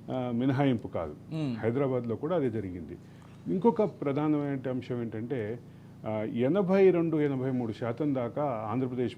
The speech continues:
Speaker 1: పోలింగ్ వెళ్ళటం, ఇది దేశంలోనే హైయెస్ట్ పోలింగ్ శాతం కూడా కావటం గమనించాలి.
Speaker 2: ఓకే.
Speaker 1: ఇది ఒక ప-, సిగ్నిఫికెంట్ అంశంగానే చూడాలి,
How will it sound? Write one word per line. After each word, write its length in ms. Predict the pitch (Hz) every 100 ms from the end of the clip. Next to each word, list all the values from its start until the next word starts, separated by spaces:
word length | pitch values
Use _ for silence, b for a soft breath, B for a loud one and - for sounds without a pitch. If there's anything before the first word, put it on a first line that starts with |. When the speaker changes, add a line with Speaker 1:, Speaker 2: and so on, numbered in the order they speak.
| -
Speaker 1:
పోలింగ్ 280 | 107 120 107
వెళ్ళటం, 440 | 98 95 117 185 - B B B B
ఇది 520 | 147 196 185 165 170 165 -
దేశంలోనే 580 | 113 147 151 147 139 139
హైయెస్ట్ 520 | 113 117 123 147 - 131 123 120 113 104
పోలింగ్ 240 | 120 117 113
శాతం 340 | - 110 110
కూడా 140 | 104 95
కావటం 400 | 95 92 87 175 147 110 101 -
గమనించాలి. 760 | 107 98 85 85 76 - - 147
Speaker 2:
ఓకే. 260 | 127 123 120
Speaker 1:
ఇది 100 | 170
ఒక 140 | 165
ప-, 300 | 170 127 143
సిగ్నిఫికెంట్ 760 | 139 131 139 151 - 131 113 120 113 107 101 95 95 98 -
అంశంగానే 840 | 113 110 117 101 90 123 139 107 87 82
చూడాలి, 300 | 107 90 78